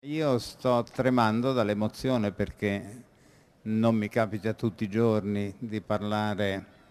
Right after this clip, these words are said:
in una piazza e in una piazza così colma di persone. Parlo di quello che in questa piazza è successo, di quello che c'è.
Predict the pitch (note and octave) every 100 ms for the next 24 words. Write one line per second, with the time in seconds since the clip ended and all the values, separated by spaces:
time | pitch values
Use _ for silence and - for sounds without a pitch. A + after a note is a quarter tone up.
0 | - - - A#2 A2+ A2 F#2+ A#2+ G#2+ G#2
1 | F2 - G#2 A2 - - - - - _
2 | - C#3 A#2 A2+ A2 - A2+ A2 - A2
3 | - A2+ G#2+ - A#2 A2+ A2 G#2+ G#2 G#2
4 | A2+ - - A2 G#2+ - A2 - - A2+
5 | G#2 G#2 A2+ - - - _ - - -
6 | - - _ A#2+ F2 F2+ F#2+ G2+ A2+ A#2+
7 | - - B2 A#2 A2 G#2 G2+ G2 F#2+ F#2
8 | - - _ _ _ - - G#2 G2 -
9 | G#2+ - G2 - G2 F#2+ - - F2+ -
10 | A#2 G2+ C3+ - - F#2 E2+ - F#2 G2
11 | - - - - - - G#2 A#2 G#2+ G2+
12 | - G2+ - G#2 F#2+